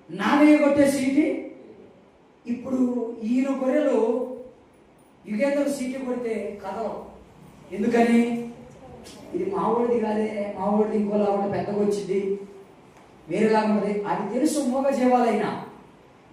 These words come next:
ఈరోజు సంఘంలో ఉన్న విశ్వాసులకు ఆ మాత్రం ఇంగిత జ్ఞానం లేదు. ఆడకు పోయి వస్తా, ఈడకు పోయి వస్తా, వాడికి ఒక వెయ్యి రూపాయలు ఇచ్చి వస్తా,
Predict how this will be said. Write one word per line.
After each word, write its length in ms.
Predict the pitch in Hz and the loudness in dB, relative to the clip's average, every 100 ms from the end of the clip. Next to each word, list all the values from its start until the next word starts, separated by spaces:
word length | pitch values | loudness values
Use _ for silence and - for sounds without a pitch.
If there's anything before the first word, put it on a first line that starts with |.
| - 180 | -16 0
ఈరోజు 420 | 220 302 320 - | 8 10 10 6
సంఘంలో 500 | 254 285 339 349 339 | 6 6 6 8 8
ఉన్న 160 | 339 | 8
విశ్వాసులకు 680 | 320 277 262 320 320 320 302 | 6 4 2 2 4 4 6
ఆ 100 | 294 | 6
మాత్రం 340 | 285 294 302 | 8 6 6
ఇంగిత 220 | 294 302 254 | 4 2 2
జ్ఞానం 320 | 277 277 269 | 4 4 6
లేదు. 400 | 247 254 214 - - - - - - _ _ _ _ _ _ - 160 | 6 6 4 0 -6 -12 -20 -20 -20 _ _ _ _ _ _ -16 -6
ఆడకు 240 | 208 214 214 | -2 0 2
పోయి 180 | 208 214 | 4 4
వస్తా, 240 | 208 208 208 - - - - - | 2 -2 -4 -6 -12 -20 -10 -2
ఈడకు 320 | 196 226 208 | 0 2 2
పోయి 180 | 202 208 | 2 4
వస్తా, 260 | 208 - 208 196 - - - _ _ - 180 | 2 0 -4 -6 -10 -14 -20 _ _ -12 -4
వాడికి 320 | 202 226 226 | 0 0 -2
ఒక 80 | 214 | -2
వెయ్యి 160 | 214 208 | -2 0
రూపాయలు 240 | 214 220 208 | 0 2 0
ఇచ్చి 140 | 202 | 0
వస్తా, 240 | - 214 | -4 -2